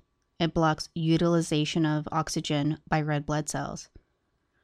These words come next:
You can be in an atmosphere with plenty of oxygen and you can breathe it in, but it doesn't get picked up by the red blood cells and you asphyxi-, asphyxiate. It causes brain damage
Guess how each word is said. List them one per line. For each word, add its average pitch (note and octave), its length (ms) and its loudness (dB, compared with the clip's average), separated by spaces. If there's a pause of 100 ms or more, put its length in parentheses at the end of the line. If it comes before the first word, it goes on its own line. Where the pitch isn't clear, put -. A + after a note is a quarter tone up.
(360)
You E3+ 200 0
can F#3 160 6
be F3+ 140 6
in E3+ 100 6
an D#3 120 4
atmosphere E3 640 0
with D#3 240 -2
plenty F#3+ 300 4
of D#3 120 2
oxygen D3 680 0
and E3 200 2
you D#3+ 80 2
can E3 160 2
breathe D#3+ 260 0
it D3 160 -2
in, D3 420 0 (640)
but E3+ 100 2
it D#3+ 80 0
doesn't F3+ 280 4
get D#3+ 200 -4
picked F3 220 -2
up C#3+ 120 0
by D3 140 0
the C#3+ 120 0
red D3 260 -2
blood F3+ 260 2
cells C3 520 -4 (180)
and E3+ 180 0
you D#3+ 120 0
asphyxi-, - 580 -6 (440)
asphyxiate. E3+ 840 -4 (1400)
It G3+ 100 0
causes F3+ 380 6
brain D#3+ 260 2
damage E3 440 2